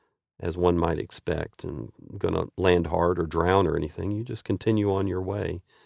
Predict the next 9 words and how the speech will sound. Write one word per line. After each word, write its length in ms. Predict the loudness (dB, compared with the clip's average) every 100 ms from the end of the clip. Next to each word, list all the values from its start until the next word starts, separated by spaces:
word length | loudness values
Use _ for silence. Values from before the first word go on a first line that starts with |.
| _ _ _ _ _ 0
but 160 | 4
miraculously. 920 | 6 6 6 2 -2 -2 -6 -10 -12 -16 _ _ _ _ _ -14
Amen. 280 | -10 -6 -6
That 140 | -4
may 140 | -4 -4
be 120 | -4
the 100 | -8
key 200 | -8 -8
word. 420 | -4 -4 -4 -6